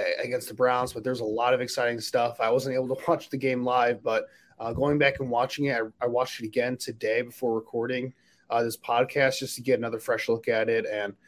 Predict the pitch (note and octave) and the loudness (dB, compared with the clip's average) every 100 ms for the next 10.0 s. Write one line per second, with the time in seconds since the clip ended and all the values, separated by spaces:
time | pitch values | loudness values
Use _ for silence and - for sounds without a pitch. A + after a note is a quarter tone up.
0 | _ _ - A2 G#2+ G#2+ G#2+ _ - - | _ _ -2 0 2 0 -4 _ -6 4
1 | D3+ D#3 F3 E3 E3+ D#3+ D3+ D3 D3 - | 6 8 10 10 10 6 2 2 0 -2
2 | D3 D3+ - D#3+ D3+ D#3 D#3 C3+ B2 - | 0 0 0 0 0 0 0 -2 -2 0
3 | C3 B2+ B2 - - D#3+ - - D3 D3 | 4 4 4 0 -8 -4 -4 -2 0 0
4 | C#3+ D3 C#3 - - D3 D3 C#3 A#2 G#2+ | -2 -2 -4 -4 0 2 2 -2 -8 -8
5 | A2+ A2+ A2+ - C3 B2+ - - - - | -6 -4 -6 -6 -10 -10 -10 -16 -20 -20
6 | _ _ _ - C#3+ E3 - E3 G3 G3 | _ _ _ -2 6 6 6 8 10 10
7 | - F3+ E3+ D#3+ D3 - C#3 C3 C3+ C#3 | 8 6 6 4 -4 0 2 2 0 0
8 | A2+ A2 - A#2 A2 A#2+ A2 A2 G#2+ A2 | 0 -4 -6 -6 -4 -2 -2 -2 -4 -2
9 | A2 G#2 - - - - C#3 C3 B2+ | -2 -4 -12 -16 -8 0 2 2 0